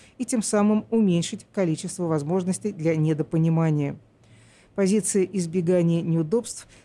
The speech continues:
также является причиной того, что страны Е С, обсуждая ужесточение санкций в отношении России после зверств в Буче, говорят в основном о прекращении импорта угля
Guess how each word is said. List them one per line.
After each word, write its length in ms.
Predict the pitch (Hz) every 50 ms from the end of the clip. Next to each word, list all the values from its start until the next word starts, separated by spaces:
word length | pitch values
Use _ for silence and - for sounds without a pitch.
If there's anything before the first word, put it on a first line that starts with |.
| _ -
также 240 | 262 262 233 226 254
является 440 | 254 254 226 214 220 226 226 - -
причиной 420 | - 175 156 - - 185 175 160
того, 260 | - 165 151 170 214
что 180 | 208 - - 165
страны 420 | - - - 180 175 170 165 175 -
Е 340 | - 151 160 170 175 202 220
С, 140 | 214 - _ - - - - -
обсуждая 800 | - 233 247 240 - - 254 233 202 175 196 202 208 202 208 - - _ _ -
ужесточение 680 | 214 196 214 - - 196 175 - - 190 170 165 156 147
санкций 460 | - - 175 160 156 - - 175 160
в 80 | 156
отношении 500 | 151 - - 170 156 - 185 165 160 156
России 380 | 151 156 151 - - 196 175 151
после 320 | - - 196 - - 170
зверств 420 | 151 151 160 160 165 156 - - -
в 80 | 151
Буче, 400 | 151 175 226 233 - - 233 220 - - - - - - _
говорят 340 | - 214 220 240 262 254 -
в 20 |
основном 420 | 247 - - 226 208 202 220 233 220 -
о 60 | 196
прекращении 680 | - 190 175 - 180 170 - - - 220 220 220 214 196 - - _
импорта 440 | - 240 240 226 - 247 233 - 262
угля 500 | - - 226 208 220 175 165 143 135 127